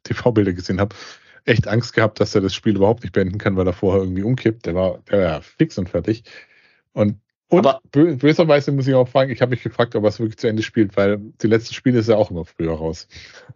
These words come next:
Speaker 2: Aber er hat immer noch eine gewisse Qualität. Das muss man vielleicht an der Stelle auch
Speaker 1: Das
Speaker 2: erwähnen.
Speaker 1: auf jeden
Speaker 2: Also,
Speaker 1: Fall. Das
Speaker 2: der hat
Speaker 1: außer
Speaker 2: einige
Speaker 1: Frage.
Speaker 2: Szenen gehabt, die er, wo, wo du wirklich auch diese Erfahrung einfach siehst. Er ist,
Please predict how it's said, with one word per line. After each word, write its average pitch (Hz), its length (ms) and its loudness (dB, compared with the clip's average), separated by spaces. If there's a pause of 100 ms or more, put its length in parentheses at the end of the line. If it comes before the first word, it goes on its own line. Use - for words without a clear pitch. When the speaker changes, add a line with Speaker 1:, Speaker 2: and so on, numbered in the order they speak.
(760)
Speaker 2:
Aber 123 240 2
er 120 120 2
hat 120 160 0
immer 131 200 -4
noch 123 160 -4
eine 117 100 -6
gewisse 110 380 -10
Qualität. 95 600 -10 (180)
Das 113 200 -2
muss 120 160 -8
man 117 160 -4
vielleicht 110 300 -2
an 107 80 -6
der 107 100 -2
Stelle 110 320 -2
auch 104 80 2
Speaker 1:
Das 101 140 0
Speaker 2:
erwähnen. 101 180 -4
Speaker 1:
auf 113 120 -2
jeden 127 260 2
Speaker 2:
Also, 185 120 2
Speaker 1:
Fall. 113 260 2
Das - 520 -16
Speaker 2:
der 123 160 2
hat 123 160 0
Speaker 1:
außer 117 80 0
Speaker 2:
einige 156 240 0
Speaker 1:
Frage. 143 120 -2
Speaker 2:
Szenen 156 420 -4
gehabt, 135 360 -2
die 131 120 -2
er, 120 260 -2
wo, 123 220 -10
wo 131 160 -6
du 131 100 -4
wirklich 143 340 -2
auch 127 120 0
diese 123 280 -2
Erfahrung 131 720 0
einfach 131 460 -2
siehst. - 340 -6
Er 117 140 0
ist, - 340 -2